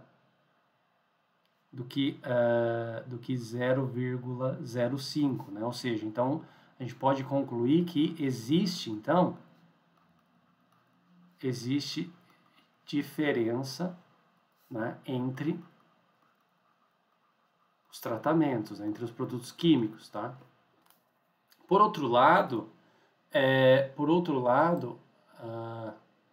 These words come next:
a gente vê aqui, né, que, ó, não houve diferença né, pros blocos, tá? Então, o que que a gente poderia concluir? Que não é necessário, é, é, é,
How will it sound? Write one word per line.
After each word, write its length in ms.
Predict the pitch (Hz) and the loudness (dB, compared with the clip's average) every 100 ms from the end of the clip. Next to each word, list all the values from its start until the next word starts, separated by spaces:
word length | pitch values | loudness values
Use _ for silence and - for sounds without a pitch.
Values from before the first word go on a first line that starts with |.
| _ _ _ | _ _ _
a 100 | 135 | -6
gente 280 | 123 139 147 | -4 -2 -2
vê 240 | 120 135 | 0 2
aqui, 480 | 120 - 165 180 - - _ _ _ _ _ | 2 0 2 2 0 -12 _ _ _ _ _
né, 180 | 131 127 | -4 -4
que, 160 | 135 170 | 2 4
ó, 120 | 143 | 6
não 260 | 139 185 214 | 6 4 6
houve 380 | 160 175 175 | 8 8 6
diferença 960 | 175 175 185 185 160 156 175 - 190 202 _ _ _ _ | 2 0 0 2 2 2 0 0 -6 -6 _ _ _ _
né, 220 | 160 147 | 0 0
pros 300 | 160 180 208 | 0 0 0
blocos, 680 | 160 170 180 180 - - - _ | 4 8 6 4 -8 -18 -20 _
tá? 160 | - 123 | -8 -6
Então, 420 | 139 156 170 208 | -4 2 2 2
o 40 | 185 | -8
que 120 | 175 | -4
que 100 | 180 | 0
a 20 | |
gente 160 | 165 165 | 0 0
poderia 340 | 170 160 151 151 | 0 2 2 0
concluir? 460 | 143 143 139 151 135 | -4 -2 0 0 -2
Que 160 | 135 175 | 2 2
não 200 | 180 185 | 4 4
é 100 | 185 | 2
necessário, 800 | 180 202 - 160 160 170 131 - _ _ - _ _ _ - | -2 -6 -2 2 4 4 0 -6 _ _ -20 _ _ _ -6
é, 100 | 131 | 2
é, 80 | 123 123 139 131 123 120 - | 2 4 2 0 0 0 -2
é, 600 | 131 123 120 123 120 | -2 -2 -4 -6 -8